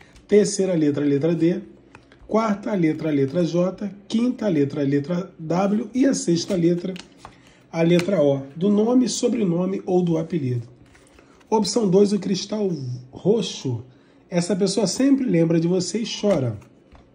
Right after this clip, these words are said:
É uma pessoa que tem amor por você. Você quer também esse ser humano. Essa pessoa quer uma reconciliação com você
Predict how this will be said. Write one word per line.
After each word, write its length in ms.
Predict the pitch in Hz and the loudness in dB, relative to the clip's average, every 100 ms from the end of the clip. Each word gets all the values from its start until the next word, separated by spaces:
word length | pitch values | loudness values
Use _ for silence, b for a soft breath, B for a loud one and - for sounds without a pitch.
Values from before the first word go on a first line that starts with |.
| _ _ - - B B B B - | _ _ -20 -20 B B B B 0
É 40 | |
uma 140 | 202 220 | 2 4
pessoa 340 | 208 180 220 | 4 4 2
que 120 | 202 | 0
tem 160 | 185 220 | 0 0
amor 260 | 214 180 180 | 4 4 2
por 140 | 165 | 0
você. 600 | 151 151 - 190 208 - | -2 -2 -2 2 2 2
Você 580 | 180 170 175 - 220 226 - - _ b b b - | 0 0 0 0 0 0 -8 -20 _ b b b -2
quer 480 | 214 226 233 - - - | 0 2 -2 -6 -18 -8
também 540 | 220 208 170 196 208 | -2 0 2 2 2
esse 180 | 185 - | 0 -4
ser 240 | - 196 175 | -6 -4 -2
humano. 320 | 160 190 196 | 0 0 0
Essa 180 | - 185 | -2 -2
pessoa 300 | 180 - 180 | -2 -2 0
quer 140 | 196 | 0
uma 120 | 196 175 | 2 2
reconciliação 760 | 180 185 175 185 170 - 160 | 2 0 -2 -2 -2 -2 -4
com 140 | 156 | -2
você 420 | 170 180 - 196 | -4 -4 -2 -2